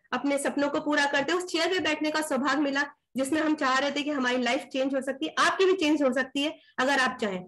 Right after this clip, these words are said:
इसके साथ साथ हमारे जो diamond है पार्थो बोस और नंदिनी मैम, वो हम लोगों को हर weekly guide करते हैं। अभी वो Abu Dhabi गए थे और हमारी life को change किया, हमें भी लग रहा था कि यस, हम लोग को भी जाना है, हम सबको जाना है।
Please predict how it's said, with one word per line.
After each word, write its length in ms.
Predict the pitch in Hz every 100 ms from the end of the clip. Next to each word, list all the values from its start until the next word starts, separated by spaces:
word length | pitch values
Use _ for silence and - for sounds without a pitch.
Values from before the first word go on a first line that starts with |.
| - _ _
इसके 240 | 302 381
साथ 200 | 392 339
साथ 160 | 339 349
हमारे 520 | 349 302 277 269 294
जो 140 | 269 294
diamond 460 | 233 233 294 311
है 120 | 294
पार्थो 360 | 302 254 226 277
बोस 240 | 262 277 285
और 100 | 269
नंदिनी 360 | 247 240 285
मैम, 220 | 285 285
वो 180 | 285 269
हम 180 | 302 277
लोगों 240 | 269 277
को 100 | 285
हर 320 | 294 277 269 254
weekly 440 | 254 247 269 262 - - 226
guide 280 | 254 294
करते 260 | 294 262 277
हैं। 340 | 269 269 277 -
अभी 180 | 254 302
वो 80 | 339
Abu 220 | 330 269
Dhabi 280 | 277 269 302
गए 180 | 285 277
थे 80 | 294
और 140 | 294
हमारी 280 | 285 254 269
life 260 | 262 262 -
को 80 | 277
change 320 | 285 269 285
किया, 160 | 277
हमें 280 | 269 262 330
भी 80 | 330
लग 120 | 311
रहा 160 | 277 269
था 100 | 277
कि 180 | 269 262
यस, 160 | 311 247
हम 120 | 240
लोग 100 | 262
को 80 | 269
भी 120 | 254
जाना 280 | 240 247 254
है, 100 | 269
हम 120 | 254
सबको 340 | 269 269 302
जाना 260 | 254 233 240
है। 120 | 262